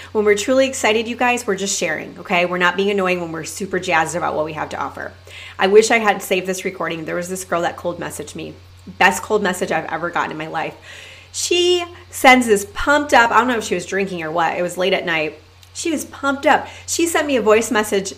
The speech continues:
uh, message on Facebook, and she was like, "Girl, I, I saw your page. I wanted to share with you what I got going on." And she listed off, like, her, I think she was a,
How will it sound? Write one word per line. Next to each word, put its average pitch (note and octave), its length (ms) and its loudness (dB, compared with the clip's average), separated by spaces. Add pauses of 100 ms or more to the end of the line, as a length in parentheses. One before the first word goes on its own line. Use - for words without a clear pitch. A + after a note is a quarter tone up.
uh, E3+ 220 2
message F#3 300 -2
on E3+ 120 -4
Facebook, E3+ 400 -6
and F3+ 120 -12
she G#3 120 -8
was G#3+ 140 -10
like, A#3 300 -6
"Girl, E4+ 580 6 (640)
I, D#4+ 540 6
I B3 140 2
saw C#4 260 -2
your A#3+ 160 2
page. D#4 500 -2
I C4 80 4
wanted D4 240 2
to A3 60 -2
share A#3+ 240 0
with A3+ 180 0
you B3+ 80 0
what A3+ 160 2
I B3 180 2
got D4 220 6
going D4+ 260 4
on." D4+ 160 4
And G#3+ 140 2
she G#3+ 180 -2
listed G#3+ 360 2
off, F#3+ 180 4
like, F3 180 0
her, E3+ 240 -4 (200)
I G3+ 180 2
think A#3 180 -2
she A3+ 120 -2
was F#3 120 -2
a, F3 140 -2